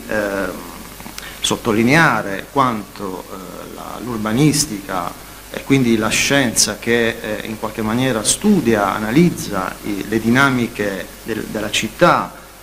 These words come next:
ma intendendole non solo e non tanto per aspetti, eh, tecnico-infrastrutturali, quanto quelli proprio dello spazio, dell'ambiente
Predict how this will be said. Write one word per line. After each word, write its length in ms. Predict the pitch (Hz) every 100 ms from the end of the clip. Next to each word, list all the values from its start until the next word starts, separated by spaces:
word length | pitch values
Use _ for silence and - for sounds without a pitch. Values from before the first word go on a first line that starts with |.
| -
ma 80 | 113
intendendole 640 | 113 123 127 131 123 113
non 320 | 113 113 113 113
solo 380 | - 180 170
e 40 | 135
non 260 | 123 127
tanto 540 | 117 185 165 131 - 110
per 460 | - 117 110 113 110
aspetti, 800 | 120 - 131 123 - - 110 107 - - - - - -
eh, 420 | - 104 104 101 - - -
tecnico-infrastrutturali, 1700 | 135 135 123 113 117 113 110 - - 110 - 117 120 101 85 104
quanto 400 | - 147 143 196
quelli 440 | 190 123 113 113 117
proprio 420 | 127 113 107 110
dello 300 | 110 127 127
spazio, 760 | - - 147 143 143 - -
dell'ambiente 1200 | 135 117 123 123 135 147 139 143 143 147 147 -